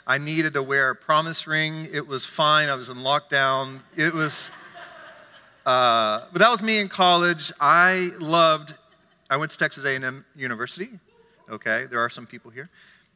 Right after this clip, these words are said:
And I said yes to every single adventure.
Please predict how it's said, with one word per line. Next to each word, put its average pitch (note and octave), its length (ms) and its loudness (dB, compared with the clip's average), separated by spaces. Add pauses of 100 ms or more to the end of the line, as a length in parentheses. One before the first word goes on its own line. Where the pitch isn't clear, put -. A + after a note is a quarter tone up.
(140)
And C3 500 -2 (280)
I E3 640 -2 (120)
said C#3+ 280 -6 (120)
yes D3 460 -6
to D3+ 160 -16 (160)
every E3 760 -4
single C#3+ 800 -6
adventure. E3 920 -4